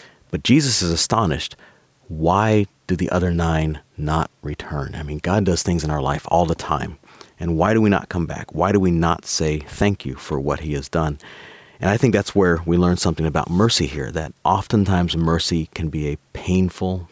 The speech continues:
proposition. How did these men know they were healed? I'm, I'm told that if you have leprosy, the feeling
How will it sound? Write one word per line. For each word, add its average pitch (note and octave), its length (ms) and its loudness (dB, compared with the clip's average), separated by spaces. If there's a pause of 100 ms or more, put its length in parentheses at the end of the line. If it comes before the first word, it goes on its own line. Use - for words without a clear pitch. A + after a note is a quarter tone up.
(100)
proposition. D2+ 680 -4 (880)
How G2+ 400 0
did F#2 360 2 (100)
these E2+ 400 0 (120)
men D#2 540 0
know C#2 540 -4
they C#2+ 160 -2
were - 140 -4
healed? - 500 -12 (760)
I'm, F2 160 0
I'm F2+ 120 2
told F#2 240 4
that D#2 100 2
if - 100 -4
you E2+ 60 0
have D2+ 120 2
leprosy, E2+ 580 0 (680)
the D#2 160 -6
feeling E2+ 580 2